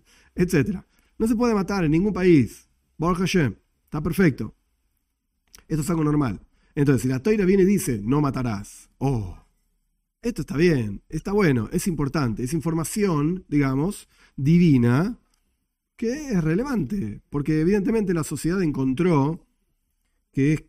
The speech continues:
que es importante, porque si no, habría países en donde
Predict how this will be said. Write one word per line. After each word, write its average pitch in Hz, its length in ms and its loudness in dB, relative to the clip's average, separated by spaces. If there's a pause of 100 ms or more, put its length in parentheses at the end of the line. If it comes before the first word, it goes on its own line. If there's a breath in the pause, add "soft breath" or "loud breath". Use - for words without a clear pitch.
que 156 100 -2
es 135 80 0
importante, 147 460 -2
porque 135 180 -6
si 165 80 0
no, 208 300 -4 (200)
habría 151 280 2
países 156 520 -2
en 131 100 0
donde 117 480 -2